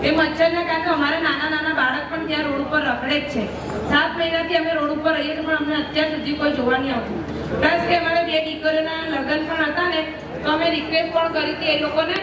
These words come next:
કે અમારા બે દીકરીઓના લગ્ન છે, તમે થોડા દિવસ રહેવા દો, મકાન તોડી પાડવાનું. પણ એ લોકોએ કોઈ માનીને અમે બે દીકરીઓના મંડપ પણ એ લોકોએ તોડી નાખ્યા.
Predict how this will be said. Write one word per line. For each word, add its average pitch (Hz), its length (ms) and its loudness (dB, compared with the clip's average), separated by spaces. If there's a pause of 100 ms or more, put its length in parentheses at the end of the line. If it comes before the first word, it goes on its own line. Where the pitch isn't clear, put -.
(380)
કે 330 240 4
અમારા 311 460 2
બે 302 140 0
દીકરીઓના 302 460 0
લગ્ન 285 360 0
છે, 349 160 2
તમે 302 240 0
થોડા 277 200 0
દિવસ 277 360 2 (180)
રહેવા 262 280 4
દો, 302 160 2
મકાન 262 340 0
તોડી 247 340 0
પાડવાનું. 220 840 0
પણ 320 120 4
એ 339 120 4
લોકોએ 339 260 4
કોઈ 339 220 2
માનીને 320 400 -2
અમે 320 140 -2
બે 311 260 0
દીકરીઓના 311 500 2
મંડપ 277 440 -2
પણ 349 80 2
એ 330 120 0
લોકોએ 302 240 0
તોડી 285 260 0
નાખ્યા. 233 340 -2